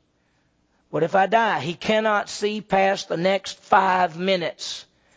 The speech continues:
You know, we talked about that Jacob, Jacob saw things from the eternal and Esau saw things from the temporal. Esau says, "I gotta have it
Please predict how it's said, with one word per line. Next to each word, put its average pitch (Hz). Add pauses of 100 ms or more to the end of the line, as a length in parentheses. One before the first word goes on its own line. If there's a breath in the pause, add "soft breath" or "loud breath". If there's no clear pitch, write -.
(300 soft breath)
You 151
know, 165
we 170
talked 202
about 196
that 165
Jacob, 175
Jacob 185
saw 196
things 190
from 175
the 160
eternal 190 (220 loud breath)
and 156
Esau 190
saw 175
things 185
from 165
the 156
temporal. 202 (180 loud breath)
Esau 185
says, 165 (160)
"I 165
gotta 165
have 156
it 156